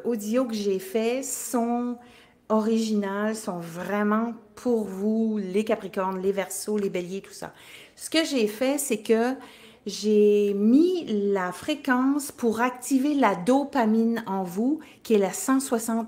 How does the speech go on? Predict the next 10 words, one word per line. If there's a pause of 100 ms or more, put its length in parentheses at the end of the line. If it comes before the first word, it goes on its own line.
hertz. (1040)
Et
vous
savez
probablement
déjà
que
la
dopamine,
ça,